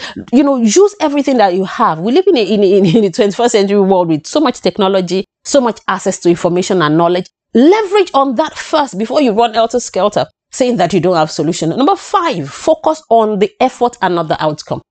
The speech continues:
Now, if, if, if, for example, you, you try to, let's say, cook or you try to paint, it might not come out as beautiful or as wonderful as you want it to be. But the fact is that you tried, you attempted. And if you think back in your life, this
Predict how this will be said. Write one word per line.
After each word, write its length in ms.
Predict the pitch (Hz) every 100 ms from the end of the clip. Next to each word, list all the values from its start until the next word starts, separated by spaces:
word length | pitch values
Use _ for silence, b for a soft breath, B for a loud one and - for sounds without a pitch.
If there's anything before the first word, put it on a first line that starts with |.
| _
Now, 140 | 208 220
if, 180 | 208
if, 180 | - - -
if, 160 | 240
for 180 | - 226
example, 500 | 185 151 226 240 208
you, 300 | 170 160 160 - _
you 260 | 160 180 165 -
try 280 | - 170 180
to, 180 | -
let's 240 | 165 156 -
say, 100 | 165 -
cook 340 | - 254 247
or 60 | 175
you 80 | 160
try 180 | 185 160
to 160 | -
paint, 460 | - - 226 220 220
it 120 | 294
might 120 | 392 508
not 220 | 554 -
come 140 | 254
out 160 | 233 220
as 220 | 165 147 135 143 123
beautiful 640 | 147 226 220 214 - 175
or 80 | 156
as 160 | 147 139
wonderful 500 | 160 202 175 143 143
as 160 | 139
you 100 | 131
want 320 | 131 143 190
it 80 | 165
to 80 | -
be. 140 | 147 - _ _
But 140 | 254 254
the 80 |
fact 320 | - 311 - -
is 120 | 160
that 260 | 151 - -
you 80 | 139
tried, 480 | - 185 151 123 - B -
you 180 | 160 -
attempted. 640 | 156 - 196 175 165 117 - B
And 140 | 233 294
if 100 | 320
you 60 |
think 280 | 320 403 427
back 200 | 302 269
in 100 | 196
your 140 | 175 165
life, 260 | 190 -
this 340 | 190 311 -